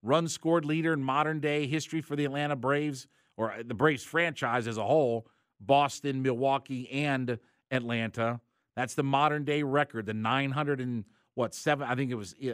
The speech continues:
nine hundred and seven runs, I believe, in two thousand three. And we've talked about Sheffield had the monster year. Andrew had a big year. Chipper was playing left field. They had over a hundred homers and four hundred R B I.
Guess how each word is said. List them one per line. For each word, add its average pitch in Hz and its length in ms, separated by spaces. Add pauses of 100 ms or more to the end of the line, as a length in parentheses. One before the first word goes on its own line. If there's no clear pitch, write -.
nine 139 340
hundred 175 220
and 123 100
seven 143 320
runs, 113 240
I 113 60
believe, 110 500 (460)
in 123 160
two 151 180
thousand 127 500
three. 113 360 (1400)
And 120 120
we've 131 160
talked 165 280
about 113 300 (280)
Sheffield 156 540
had 147 160
the 143 40
monster 143 420
year. 117 300
Andrew 135 380
had 135 140
a 120 40
big 104 280
year. 107 240 (260)
Chipper 180 320
was 147 160
playing 151 300
left 139 260
field. 117 380 (800)
They 139 160
had 160 160
over 160 220
a 143 80
hundred 170 320
homers 165 380
and 131 140
four 160 280
hundred 156 220
R 151 160
B 147 160
I. 117 380